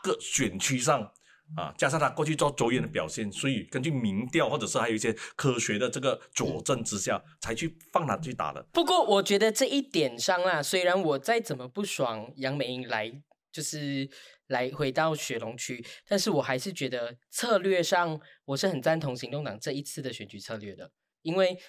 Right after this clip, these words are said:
Speaker 2: 虽然趋于保守，但是他的确是可以保障行动党最安稳的拿到最多议席的方式。这个必-，我必须要站-，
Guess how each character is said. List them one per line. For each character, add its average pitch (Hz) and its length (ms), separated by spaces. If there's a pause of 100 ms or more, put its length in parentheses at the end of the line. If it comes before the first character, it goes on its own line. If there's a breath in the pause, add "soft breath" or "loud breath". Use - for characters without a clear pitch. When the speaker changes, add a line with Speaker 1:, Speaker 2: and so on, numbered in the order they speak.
Speaker 2:
虽 - 220
然 180 180
趋 175 240
于 139 60
保 127 220
守， 117 280
但 175 160
是 190 360
他 - 200
的 131 160
确 165 160
是 170 140
可 160 200
以 123 260 (360 soft breath)
保 127 220
障 185 400
行 139 220
动 175 180
党 113 280
最 196 360
安 143 280
稳 107 320
的 123 220 (160 soft breath)
拿 131 120
到 151 160
最 165 180
多 139 200
议 160 120
席 139 160
的 101 120
方 98 180
式。 - 240 (460)
这 233 100
个 233 160
必-， - 240
我 147 120
必 233 200
须 165 180
要 180 240
站-， 180 280